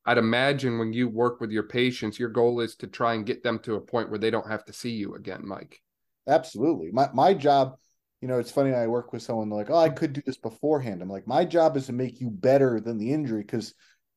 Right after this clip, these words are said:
Speaker 2: prior to the injury, it wasn't good enough, right? Something happened, like, your body wasn't ready. Like, you should be better than you were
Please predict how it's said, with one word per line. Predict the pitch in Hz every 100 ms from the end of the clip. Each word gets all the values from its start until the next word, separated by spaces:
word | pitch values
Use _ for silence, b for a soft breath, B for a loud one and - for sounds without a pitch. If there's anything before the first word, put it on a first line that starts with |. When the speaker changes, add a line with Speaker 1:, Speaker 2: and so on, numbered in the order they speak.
| _
Speaker 2:
prior | 180 196
to | 180
the | 143 160
injury, | 208 151 143
it | 120
wasn't | 156 139
good | 120 151
enough, | 117 87 -
right? | 123 -
Something | 160 135
happened, | 123 151 147 117 107
like, | 107
your | 110
body | 123 131
wasn't | 120 117 101
ready. | 113 139 113
Like, | 104 104 131
you | 143
should | 135 127
be | 120
better | 120 127 120
than | 110 113
you | 113
were | 117 117 101